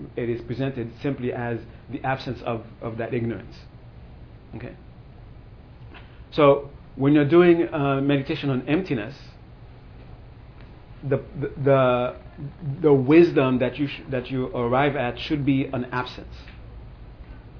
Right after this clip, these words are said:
And it shouldn't be just mere absence, like, uh, uh, you know, like empty space is absent of objects. It's not just that kind of absence. Because you can even consider that kind of absence to be some sort of, like, a positive entity. Okay? It is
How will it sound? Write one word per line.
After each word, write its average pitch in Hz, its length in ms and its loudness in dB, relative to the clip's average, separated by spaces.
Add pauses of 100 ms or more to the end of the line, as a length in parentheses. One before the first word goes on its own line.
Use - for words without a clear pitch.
(160)
And 131 140 -2
it 127 60 0
shouldn't 160 240 4
be 156 80 6
just 143 240 0
mere 143 260 4
absence, 139 520 -4
like, 117 320 -6
uh, 117 500 -6 (440)
uh, 113 280 -8
you 120 120 -2
know, 117 160 -2
like 113 340 -4
empty 127 260 -4
space 127 300 -4
is 120 120 -10
absent 123 360 -6
of 107 100 -8
objects. 120 500 -6 (400)
It's - 160 -10
not 135 180 -4
just 127 220 -6
that 127 140 -6
kind 127 140 -6
of - 80 -4
absence. - 440 -6 (640)
Because 123 200 0
you 135 120 0
can 156 100 2
even 151 200 4
consider 135 300 0
that 131 180 -2
kind 131 120 -6
of 113 100 -6
absence 131 420 -2
to 135 60 -6
be 120 100 -4
some 123 160 -6
sort 117 120 -6
of, 107 60 -2
like, 104 120 -6
a - 40 -8
positive 117 540 -4
entity. 113 400 -10 (840)
Okay? - 160 -12 (320)
It 120 120 0
is 127 120 0